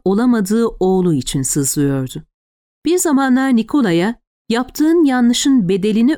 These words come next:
ödersin," dediğini hatırladı. Haklı olup olmaması önemli değil. Bedeli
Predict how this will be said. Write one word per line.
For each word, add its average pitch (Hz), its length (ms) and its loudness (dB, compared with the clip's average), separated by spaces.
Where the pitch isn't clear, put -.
ödersin," 202 720 -2
dediğini 156 380 0
hatırladı. 147 680 -4
Haklı 302 320 -2
olup 277 220 0
olmaması 240 580 0
önemli 190 420 2
değil. 139 280 -2
Bedeli 208 560 -2